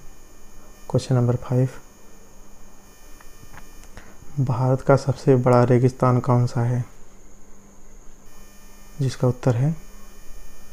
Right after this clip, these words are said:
थार, जो कि राजस्थान में है। नेक्स्ट क्वेश्चन, क्वेश्चन नंबर सिक्स, भारत की सबसे बड़ी गुफा मंदिर कौन सी है?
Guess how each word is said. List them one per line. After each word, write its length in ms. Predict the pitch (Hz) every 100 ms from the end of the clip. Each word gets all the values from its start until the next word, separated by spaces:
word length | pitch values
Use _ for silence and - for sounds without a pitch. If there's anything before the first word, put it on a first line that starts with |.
| - -
थार, 380 | - 131 120 - - - - - - - - - - -
जो 120 | 127
कि 140 | - 131
राजस्थान 500 | 120 117 - 123 120
में 200 | 117 120
है। 160 | 127 - - - - - - - - - - - - - -
नेक्स्ट 220 | 135 127 -
क्वेश्चन, 380 | 131 - 139 143 - - - - - - - - - - - -
क्वेश्चन 260 | 135 131
नंबर 220 | 120 120
सिक्स, 440 | 117 135 135 - - - - - - - - - - - - - - - - - - - - - - - - - - -
भारत 380 | 139 117 117 120
की 140 | - 131
सबसे 400 | 127 - - 123
बड़ी 300 | 131 123 127
गुफा 320 | 135 - 131
मंदिर 420 | 127 127 123 123
कौन 300 | - 127 123
सी 140 | -
है? 380 | 120 123 120 -